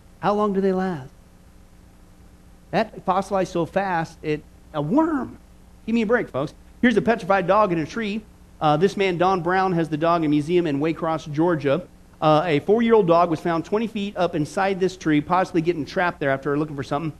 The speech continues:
and it turned to stone only in a few years. Hey, if you're gonna get visitors to Waycross, Georgia,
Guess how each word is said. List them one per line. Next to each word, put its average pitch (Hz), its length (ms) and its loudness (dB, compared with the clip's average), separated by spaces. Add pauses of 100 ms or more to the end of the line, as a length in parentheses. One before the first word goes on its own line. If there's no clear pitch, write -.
(200)
and 151 100 0
it 151 80 -8
turned 175 240 -2
to 156 60 -6
stone 165 420 -4
only 156 240 0
in 139 80 -2
a 127 40 -6
few 160 420 -8
years. 110 340 -8 (1300)
Hey, 156 100 0
if 139 80 -4
you're 190 80 -4
gonna 208 140 -2
get 180 160 -4
visitors 165 380 -2
to 139 80 -8
Waycross, 147 460 -4
Georgia, 131 380 -4